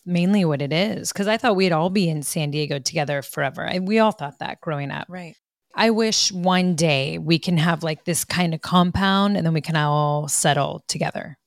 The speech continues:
Speaker 1: That
Speaker 2: Right.
Speaker 1: would be the dream.
Speaker 2: Or even just if we all lived in the same city.
Speaker 1: Right.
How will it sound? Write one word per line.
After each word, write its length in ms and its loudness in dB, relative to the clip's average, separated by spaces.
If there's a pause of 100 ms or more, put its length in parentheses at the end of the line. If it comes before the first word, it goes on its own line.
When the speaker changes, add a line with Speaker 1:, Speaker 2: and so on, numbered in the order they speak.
(180)
Speaker 1:
That 180 -2
Speaker 2:
Right. 20 2
Speaker 1:
would 180 0
be 120 2
the 120 0
dream. 520 -2 (220)
Speaker 2:
Or 140 -2
even 240 -2
just 180 -8
if 80 -8
we 120 2
all 100 4
lived 160 -4
in 80 -4
the 80 -4
same 260 -4
city. 600 -8 (680)
Speaker 1:
Right. 460 -2